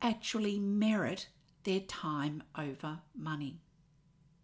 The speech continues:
But we now also see craftivists'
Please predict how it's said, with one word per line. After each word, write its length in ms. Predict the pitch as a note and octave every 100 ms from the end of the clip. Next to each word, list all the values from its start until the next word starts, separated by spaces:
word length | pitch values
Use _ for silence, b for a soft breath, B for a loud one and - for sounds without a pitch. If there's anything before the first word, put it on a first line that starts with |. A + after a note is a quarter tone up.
| _ _ _ _ _ - B B B B
But 220 | C#4+ C#4+
we 100 | A#3+
now 440 | A#3 A#3+ B3+ C#4 -
also 520 | A3 C4+ D4 - C#3+
see 320 | D#3+ - C#3+
craftivists' 800 | - F3+ D3 D#3 D3+ D#3 D#3+ -